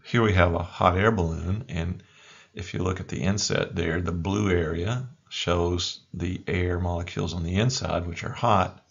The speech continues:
versus the air molecules on the outside, which are cooler.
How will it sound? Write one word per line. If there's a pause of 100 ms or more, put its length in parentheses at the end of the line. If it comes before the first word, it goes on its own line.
(120)
versus
the
air
molecules
on
the
outside,
which
are
cooler.